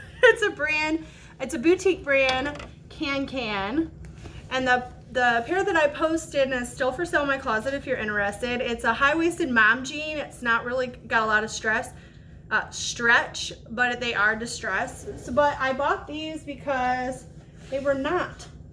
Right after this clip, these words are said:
distressed. Super easy to find the style name and stock photo on these as well. So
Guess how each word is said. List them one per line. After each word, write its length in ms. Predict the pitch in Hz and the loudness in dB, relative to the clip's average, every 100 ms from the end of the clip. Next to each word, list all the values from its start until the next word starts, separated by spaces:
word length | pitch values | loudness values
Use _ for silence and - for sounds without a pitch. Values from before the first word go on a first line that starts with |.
| - - | -20 -16
distressed. 880 | 233 - - 190 190 262 - - - - - - - - - - - - - - - - | -14 -12 -4 -2 0 -2 -6 -14 -16 -18 -20 -20 -20 -18 -16 -14 -12 -12 -14 -14 -14 -12
Super 340 | - 320 330 330 | -2 -2 0 2
easy 300 | 320 311 320 | 2 2 2
to 80 | |
find 320 | 320 302 302 294 | 4 2 4 2
the 80 | |
style 500 | 294 - 294 285 277 | 0 0 0 2 0
name 300 | 285 285 294 | 0 -2 -2
and 220 | 277 262 247 | -4 -8 -8
stock 400 | - 262 262 254 | -6 0 0 0
photo 300 | - 240 247 | -6 -4 0
on 240 | 247 240 | 0 0
these 300 | 240 233 233 | -4 -4 -4
as 120 | 220 214 | -8 -6
well. 360 | 208 - - | -6 -6 -8
So 440 | - - 196 196 | -10 -4 -4 -4